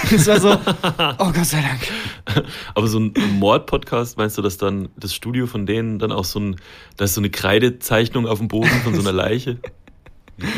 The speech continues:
Speaker 2: blutiges Messer liegt rum.
Speaker 1: Ja,
Speaker 2: Ich,
Speaker 1: das
Speaker 2: ich hab mir das noch nie angehört, ich muss mir das mal anhören. Mord auf Ex heißt das?
Speaker 1: Ja, Mord auf Ex. Das, also ich hab ehrlich gesagt auch nur ein paar Folgen erst gehört, die waren ganz okay und waren ganz nett, deswegen hatte ich mich super gefreut eigentlich.
Speaker 2: Hm.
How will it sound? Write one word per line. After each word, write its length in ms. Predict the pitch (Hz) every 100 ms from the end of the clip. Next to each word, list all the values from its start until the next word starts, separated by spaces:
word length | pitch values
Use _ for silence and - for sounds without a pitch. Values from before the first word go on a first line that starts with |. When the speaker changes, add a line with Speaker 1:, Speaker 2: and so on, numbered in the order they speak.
| 98
Speaker 2:
blutiges 400 | 104 101 92 -
Messer 220 | 98 110
liegt 200 | 95 95
rum. 200 | 92 92 - _ _ - _ _ -
Speaker 1:
Ja, 120 | -
Speaker 2:
Ich, 60 | 117
Speaker 1:
das 100 | 151
Speaker 2:
ich 40 | -
hab 60 |
mir 60 | 139
das 120 | 139
noch 80 | 127
nie 140 | 135
angehört, 240 | 131 143 139
ich 80 | 113
muss 160 | 120
mir 60 | 110
das 100 | 98
mal 120 | 101
anhören. 260 | - 92 85
Mord 200 | 101 113
auf 100 | -
Ex 220 | - -
heißt 180 | 85 -
das? 180 | - - _ 170
Speaker 1:
Ja, 120 | 156
Mord 240 | 156 151 151
auf 140 | 143
Ex. 400 | 151 156 - -
Das, 320 | - 151 -
also 240 | - 156 165
ich 140 | 160
hab 160 | 202 190
ehrlich 200 | 165 202
gesagt 300 | 190 185 -
auch 180 | 170 185
nur 120 | 175
ein 40 | 165
paar 180 | 160 165
Folgen 260 | 156 170 170
erst 220 | 175 -
gehört, 280 | 143 165 165
die 60 |
waren 120 | 160 165
ganz 180 | 160
okay 300 | 151 - 165
und 140 | 165 151
waren 160 | 139
ganz 180 | 147 139
nett, 160 | 160 165
deswegen 220 | 147 156
hatte 80 | 151
ich 60 |
mich 100 | 147
super 180 | 143 156
gefreut 420 | 143 - 156 160
eigentlich. 400 | 120 113 123 131 -
Speaker 2:
Hm. 160 | 113